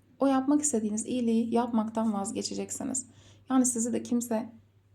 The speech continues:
yakın çevrenizden bahsediyorum. Kaybetmese iyi olur gerçekten.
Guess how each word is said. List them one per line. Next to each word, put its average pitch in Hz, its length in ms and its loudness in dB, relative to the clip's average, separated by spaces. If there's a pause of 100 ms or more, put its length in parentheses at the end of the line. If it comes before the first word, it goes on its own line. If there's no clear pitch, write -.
(120)
yakın 226 340 4
çevrenizden 208 580 0
bahsediyorum. 202 600 -6
Kaybetmese 240 720 -2
iyi 240 160 0
olur 208 240 0
gerçekten. 233 580 -2